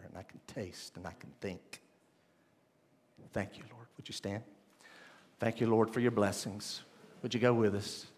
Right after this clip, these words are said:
this afternoon? Let us be a thankful people. Let us be a people that rely upon the name of Jesus.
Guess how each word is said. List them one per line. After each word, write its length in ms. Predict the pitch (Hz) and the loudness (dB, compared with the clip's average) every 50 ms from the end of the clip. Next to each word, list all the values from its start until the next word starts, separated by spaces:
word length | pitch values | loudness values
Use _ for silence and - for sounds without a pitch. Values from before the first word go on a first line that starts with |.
| _ - | _ -10
this 140 | 92 - | -4 -2
afternoon? 520 | 120 101 - - 101 98 101 104 101 95 98 - - - - - - - - - - - _ - - | 0 -2 -2 -2 -6 -6 -4 -4 -6 -8 -10 -16 -20 -20 -20 -20 -20 -20 -20 -20 -20 -20 _ -4 4
Let 140 | 117 123 123 | 6 6 6
us 120 | 120 - | 6 2
be 100 | - 110 | 2 2
a 40 | 107 | 2
thankful 400 | - - 117 113 110 - - 92 | 2 2 0 0 0 -2 -6 -8
people. 340 | - 113 104 98 - 104 98 | -4 -4 -4 -4 -2 0 4
Let 140 | 110 117 | 4 4
us 100 | 117 110 | 4 2
be 100 | - 127 | 0 0
a 40 | 120 | 0
people 280 | 117 - 123 113 - 107 | 2 2 -2 0 0 0
that 100 | 107 101 | 0 0
rely 320 | 90 101 101 107 110 113 123 | 2 2 6 8 8 8 6
upon 380 | 123 - - 139 131 127 127 | 4 2 0 0 0 0 0
the 60 | 123 | 0
name 240 | 127 131 131 135 135 | 0 0 0 0 -2
of 100 | 131 127 | -4 -4
Jesus. 500 | 120 117 107 98 92 - 101 - - - | -4 -4 -4 -4 -4 -6 -8 -10 -10 -12